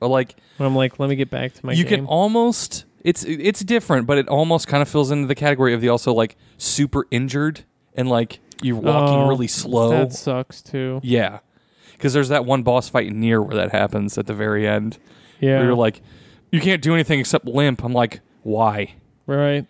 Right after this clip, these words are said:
Speaker 1: Or the beginning of fucking Metal Gear Solid five. It's like, "What am I, what am I doing?" I'm, like, crawling slowly, half dead through a fucking hallway. Like, this is crap.
Speaker 2: There's Nier D L C available,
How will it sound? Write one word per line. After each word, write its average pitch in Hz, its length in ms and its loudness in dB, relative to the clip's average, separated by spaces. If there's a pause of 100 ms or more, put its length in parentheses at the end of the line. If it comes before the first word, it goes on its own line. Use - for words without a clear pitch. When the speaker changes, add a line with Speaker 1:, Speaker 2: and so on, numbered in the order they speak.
(100)
Speaker 1:
Or 147 180 2
the 135 100 2
beginning 131 400 0
of 131 80 0
fucking 139 280 0
Metal 127 140 2
Gear 123 140 0
Solid 120 300 2
five. 117 460 2 (220)
It's - 120 -14
like, 127 200 0 (460)
"What 127 160 2
am 127 100 2
I, - 40 -2 (180)
what 131 220 0
am 135 100 2
I 131 80 2
doing?" 113 400 2 (540)
I'm, 135 120 0
like, 127 240 -2
crawling 143 500 2
slowly, 127 680 2
half 120 380 -2
dead 123 320 2
through 120 220 0
a 117 60 0
fucking 123 320 -2
hallway. 117 480 2
Like, 113 340 -2
this 143 180 -4
is 170 120 -8
crap. 120 520 0
Speaker 2:
There's 185 260 0
Nier 185 280 4
D 170 220 0
L 151 140 2
C 143 440 0
available, 127 920 -2